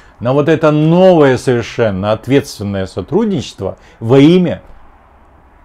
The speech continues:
перспективы развития. Ну и невольно возникает третья тема, потому что всё это хорошо,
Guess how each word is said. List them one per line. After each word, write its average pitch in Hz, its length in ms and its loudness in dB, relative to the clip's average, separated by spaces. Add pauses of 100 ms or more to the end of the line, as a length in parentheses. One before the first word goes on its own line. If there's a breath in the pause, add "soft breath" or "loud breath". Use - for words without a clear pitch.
(300)
перспективы 131 840 -2 (320)
развития. 101 840 -4 (2250 soft breath)
Ну 151 300 2
и 131 920 2 (520 loud breath)
невольно 117 640 0
возникает 120 720 0
третья 185 380 -2
тема, 92 540 -4 (800)
потому 98 300 -6
что 117 200 -6
всё 165 200 -2
это 160 220 0
хорошо, 101 640 -4